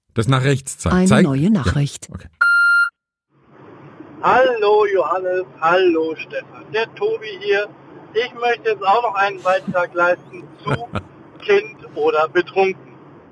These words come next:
Speaker 3: Und zwar habe ich mir mal den fünften Mittelfußknochen auf der linken Seite gebrochen, weil ich mit dem Fahrrad über einen Gullideckel springen wollte.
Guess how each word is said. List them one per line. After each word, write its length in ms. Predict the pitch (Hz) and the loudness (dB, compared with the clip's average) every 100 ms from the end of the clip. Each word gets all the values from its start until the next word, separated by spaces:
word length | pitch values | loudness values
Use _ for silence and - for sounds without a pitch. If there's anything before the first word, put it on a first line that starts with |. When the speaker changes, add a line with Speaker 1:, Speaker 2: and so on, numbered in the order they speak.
| - | -4
Speaker 3:
Und 240 | 208 254 - - - | -2 -2 -8 -20 0
zwar 480 | 185 165 127 120 - - - - - - - - - - - - - - - - | 2 4 0 -4 -12 -20 -20 -20 -20 -20 -20 -20 -20 -20 -20 -20 -20 -20 -16 0
habe 220 | 254 269 214 | 0 2 -2
ich 100 | 180 | -2
mir 160 | 190 196 | -2 0
mal 320 | 190 196 208 | 4 2 2
den 200 | 185 175 135 | 0 -4 -4
fünften 420 | 233 277 285 - 233 226 226 | -4 -4 -6 -14 -14 -6 -4
Mittelfußknochen 1080 | 254 240 - - - - 175 175 185 - 214 | -2 -4 -8 -18 -20 -14 0 0 0 -4 -2
auf 220 | 180 170 | -2 0
der 160 | 185 | 0
linken 560 | 175 190 262 - - 156 | 2 0 -2 -16 -20 -2
Seite 340 | 185 208 - 160 | 2 2 -2 -4
gebrochen, 680 | 170 139 151 156 185 - - - - - - | -4 -2 -4 -4 -8 -12 -14 -20 -20 -20 -4
weil 220 | 170 202 233 | 0 0 -2
ich 60 | - 190 | -10 -16
mit 140 | 165 | -10
dem 140 | 185 - | -10 -2
Fahrrad 380 | 233 247 202 220 - 160 196 | 0 2 0 0 -12 -16 -2
über 200 | 196 196 | 0 2
einen 300 | 202 214 - | 0 -6 -10
Gullideckel 580 | 262 294 240 185 180 170 | -8 -8 -2 -2 -2 -6
springen 480 | - - 165 156 135 | -6 -16 -10 -10 -6
wollte. 420 | 143 139 123 | -6 -6 -8